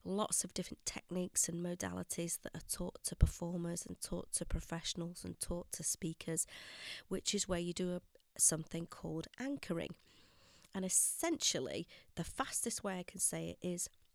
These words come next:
put yourself in the position where, let's say, you're gonna be on stage and you want to feel like that at the end of your speech or at the end of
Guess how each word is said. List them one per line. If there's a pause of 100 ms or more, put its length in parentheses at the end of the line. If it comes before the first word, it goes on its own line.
(920)
put
yourself
in
the
position (480)
where,
let's
say,
you're
gonna
be
on
stage (300)
and
you
want (120)
to (540)
feel
like
that (140)
at
the
end
of
your
speech
or
at
the
end
of